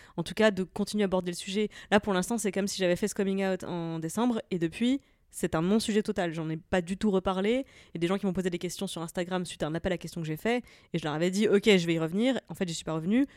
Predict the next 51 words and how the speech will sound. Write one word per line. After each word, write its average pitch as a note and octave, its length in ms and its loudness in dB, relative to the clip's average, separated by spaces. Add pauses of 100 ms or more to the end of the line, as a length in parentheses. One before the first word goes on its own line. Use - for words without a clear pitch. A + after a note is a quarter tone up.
(240)
C'est, - 180 -14 (120)
c'est - 180 -4
pas, G3+ 300 4
euh, D3+ 360 -2 (480)
par, D#3 200 -4
euh, D3+ 100 -2
mauvaise E3+ 300 2
volonté. F#3 360 6
Voilà, E3+ 220 0
c'était D#3+ 220 -12
pas E3+ 60 2
le E3+ 40 4
moment. F#3 340 2 (220)
Mais F#3 60 2
justement, A3 340 6
je F#3+ 80 2
me F#3 80 2
mets F3+ 140 2
pas A3+ 100 0
cette G3 140 -2
pression. A#3+ 480 -4 (160)
Je - 80 2
sais B3+ 160 4
que G3+ 60 -6
je G3+ 40 0
leur F#3 160 6
dois G#3 220 6
pas, A#3+ 300 0
en F#3 100 -4
fait, F#3 240 -4
de F3 80 -2 (180)
répondre. G3 560 -2 (240)
Et G3 80 2
surtout, C#4+ 520 2
je F3+ 160 0
ne F3+ 360 -2
vais F3 80 0
pas G3 100 2
me G#3+ 60 0
substituer A3+ 720 -2 (400)
à E3+ 80 2
un D#3+ 240 0
travail F#3 340 2
de F3 80 0
psy C4 500 -2
parce E3 200 -8
que F3+ 80 -6
je E3+ 100 -4
suis - 120 -8
pas - 100 -2
psy. B3 280 -4